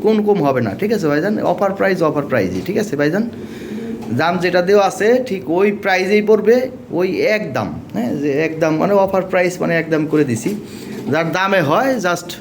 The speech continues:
আইসে নিয়ে যাবেন, কথা শেষ। দেখে আইসে নিয়ে চলে যাবেন। মাত্র আট পেয়ার কবুতর আছে, ঠিক আছে ভাইজান? সব অফার রেটে দিয়ে দিছি, একদম চিপ রেটে দিয়ে দিছি। Thank you ভাই, ভালো থাকবেন।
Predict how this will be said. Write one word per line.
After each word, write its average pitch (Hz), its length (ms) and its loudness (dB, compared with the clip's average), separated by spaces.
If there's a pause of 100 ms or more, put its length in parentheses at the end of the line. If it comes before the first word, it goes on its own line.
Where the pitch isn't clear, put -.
(180)
আইসে 151 280 0
নিয়ে 135 180 2
যাবেন, 85 320 -4
কথা 117 200 -2
শেষ। - 340 -8
দেখে 156 300 0
আইসে 170 240 0
নিয়ে 156 140 0
চলে 143 200 0
যাবেন। 85 240 -4 (600)
মাত্র 151 240 0
আট 170 100 -2 (120)
পেয়ার 139 180 2
কবুতর 143 300 0
আছে, 92 220 -6 (220)
ঠিক 220 120 2
আছে 208 180 0
ভাইজান? 147 280 2 (260)
সব 196 240 2
অফার 151 240 2
রেটে 139 220 2
দিয়ে 123 180 2
দিছি, - 280 -4
একদম 139 380 0
চিপ 214 220 -2 (100)
রেটে - 180 2
দিয়ে 98 140 -2
দিছি। - 260 -8 (1120)
Thank 156 220 0
you 131 100 0
ভাই, 123 160 2
ভালো 143 200 2
থাকবেন। 104 320 -4